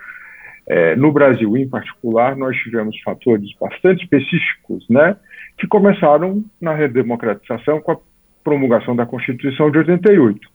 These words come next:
Nessa época, o Judiciário foi escolhido como uma espécie de garante, é, da, da democracia, né? Então,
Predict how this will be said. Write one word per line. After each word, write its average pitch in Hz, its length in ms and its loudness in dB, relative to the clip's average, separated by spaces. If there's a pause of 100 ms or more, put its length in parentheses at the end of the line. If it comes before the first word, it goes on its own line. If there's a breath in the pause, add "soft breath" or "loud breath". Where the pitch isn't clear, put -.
(460 loud breath)
Nessa 117 260 -2
época, 143 440 4
o 147 160 2
Judiciário 131 480 -4
foi 170 120 -2
escolhido 160 520 -4
como 170 220 -4
uma 127 160 0
espécie 135 260 0
de 165 80 -4
garante, 170 960 2 (640 loud breath)
é, 107 380 2
da, 117 440 4
da 110 140 2
democracia, 113 840 -2
né? 151 240 0
Então, 165 320 0